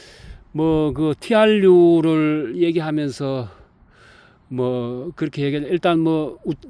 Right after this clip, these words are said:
너무 자라도 웃자라는 것도 안 되지만 그래도 어느 정도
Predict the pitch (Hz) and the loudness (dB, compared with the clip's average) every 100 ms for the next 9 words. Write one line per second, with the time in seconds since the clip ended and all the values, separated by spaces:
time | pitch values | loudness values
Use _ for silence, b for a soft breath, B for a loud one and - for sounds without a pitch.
0 | - 143 151 185 220 190 220 294 175 156 | -4 2 6 6 4 0 0 2 0 -2
1 | 233 247 226 143 120 107 120 143 131 110 | -2 -2 0 0 -2 -6 -6 -6 -6 -8
2 | 107 143 139 139 190 190 135 131 156 147 | -8 -8 -6 -4 -2 -2 -2 -4 -4 -4